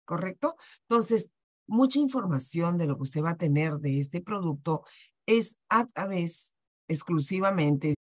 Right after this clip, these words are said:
de todos los martes. Por ejemplo, los días martes tenemos nuestro taller wellness.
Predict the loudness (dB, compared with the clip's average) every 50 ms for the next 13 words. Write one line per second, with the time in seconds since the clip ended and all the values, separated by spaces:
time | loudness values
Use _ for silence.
0 | _ 0 0 0 0 0 0 2 2 0 -2 -4 -4 -2 0 0 0 0 -2 -4
1 | -10 -14 -14 -14 -12 -8 -8 -6 -6 -4 -4 -4 -2 -2 -2 -2 -2 -2 0 0
2 | 0 0 0 0 0 0 0 0 -2 -2 -6 -8 -8 -8 -14 _ -20 _ _ _
3 | _ _ _ -2 0 0 2 0 0 -2 -4 -4 -4 -4 -4 -4 -4 -6 -6 -8
4 | -4 -4 -4 -2 0 0 0 0 0 -2 -2 -4 -4 -6 -8 -10 -12 -14 -16 -16